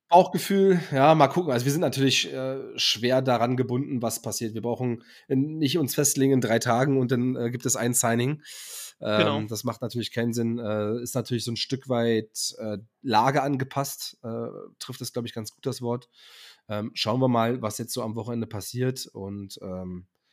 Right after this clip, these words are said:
Speaker 1: ja, wenn genü-, genügend News vorhanden sind, ähm,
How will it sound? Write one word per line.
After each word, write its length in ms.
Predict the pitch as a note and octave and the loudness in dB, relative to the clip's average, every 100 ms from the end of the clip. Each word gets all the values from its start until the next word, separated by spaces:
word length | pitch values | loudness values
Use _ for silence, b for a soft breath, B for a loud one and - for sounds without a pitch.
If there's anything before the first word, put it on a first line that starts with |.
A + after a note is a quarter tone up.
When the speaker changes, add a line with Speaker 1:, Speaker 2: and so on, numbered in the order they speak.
| _ _ _ _ | _ _ _ _
Speaker 1:
ja, 260 | F2 F2+ G2+ | -6 -4 -2
wenn 200 | B2 B2+ | 0 2
genü-, 420 | B2+ C3 C#3+ D3+ - | 2 4 2 0 -4
genügend 440 | B2+ C#3 D#3 C#3+ | -2 0 -2 -4
News 440 | B2 C3+ E3+ F3 - | 0 2 2 0 -4
vorhanden 380 | A#2 B2 B2+ | -4 -4 -6
sind, 440 | A#2+ A#2+ B2 - - | -6 -4 -4 -8 -10
ähm, 400 | G#2+ G#2+ G#2+ G#2+ | -6 -6 -6 -10